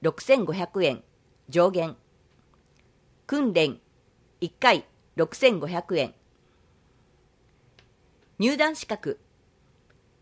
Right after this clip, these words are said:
区内に在住、在勤、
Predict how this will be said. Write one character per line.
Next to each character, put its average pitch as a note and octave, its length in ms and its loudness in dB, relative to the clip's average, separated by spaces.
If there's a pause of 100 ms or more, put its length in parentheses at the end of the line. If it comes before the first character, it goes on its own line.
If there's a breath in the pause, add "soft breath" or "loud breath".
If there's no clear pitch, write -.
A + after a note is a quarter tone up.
区 E4 120 -2
内 D#4 220 2
に D#3 340 -4 (220)
在 F#3 240 4
住、 F#3 320 -2 (240)
在 F3+ 240 2
勤、 F3 300 -8